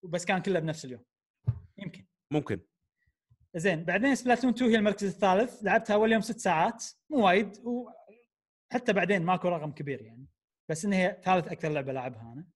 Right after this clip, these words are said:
Speaker 2: مم.
Speaker 1: آه، ميتين وتسعين ساعة، ميتين وخمسة هو.
Speaker 2: أوه.
Speaker 1: شيء كذي. فاير أمبلم، ثري هاوسز، المركز
Speaker 2: أي.
Speaker 1: الرابع. أول يوم لعبتها تسع ساعات ونص.
Speaker 2: <laughs>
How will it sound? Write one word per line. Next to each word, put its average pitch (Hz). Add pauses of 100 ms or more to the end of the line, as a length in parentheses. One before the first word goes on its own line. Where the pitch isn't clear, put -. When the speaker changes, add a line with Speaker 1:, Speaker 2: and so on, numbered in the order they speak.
(160)
Speaker 2:
مم. 107 (760)
Speaker 1:
آه، 120
ميتين 139
وتسعين 139
ساعة، 135
ميتين 147
وخمسة 131
هو. 117 (500)
Speaker 2:
أوه. 101 (180)
Speaker 1:
شيء 139
كذي. 117 (420)
فاير 240
أمبلم، 233
ثري 180
هاوسز، 220 (240)
المركز 160
Speaker 2:
أي. 202
Speaker 1:
الرابع. 165 (500)
أول 208
يوم 226
لعبتها 214
تسع 214
ساعات 208
ونص. - (480)
Speaker 2:
<laughs> -